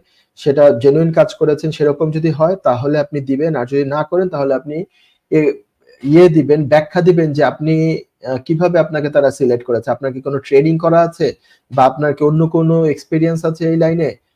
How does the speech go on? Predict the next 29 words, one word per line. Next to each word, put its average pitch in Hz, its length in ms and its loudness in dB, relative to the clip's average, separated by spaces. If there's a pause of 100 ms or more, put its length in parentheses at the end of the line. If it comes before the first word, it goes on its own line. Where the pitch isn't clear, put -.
(180)
এই 143 160 0
জন্য 151 220 0
আপনি 147 180 -4
অ্যাপ্লাই 143 280 -2
করেছেন, 156 460 -4 (240)
তাহলে 143 440 -2
ঠিক 127 180 -6
আছে। - 220 -6 (280)
এক্সপ-, 156 380 -4
এখানে 160 300 0
সত্তর 190 380 0
পয়েন্ট 160 260 0
পেতে 165 180 -2
হয়, 160 280 2
আপনি 143 220 0
পয়েন্টের 143 340 -2
ব্যাপারে 147 300 -2
জানতে 147 260 -4
চেয়েছেন। 139 420 -2 (380)
পয়েন্ট 151 300 2
এভাবে 156 280 2
পাওয়া 160 220 0
যায় 156 200 0
যে 143 180 2
আপনার 143 340 -2
যদি, 139 440 0 (100)
আম, 113 520 2 (180)
স্পন্সর 147 500 -2
থাকে 156 380 -6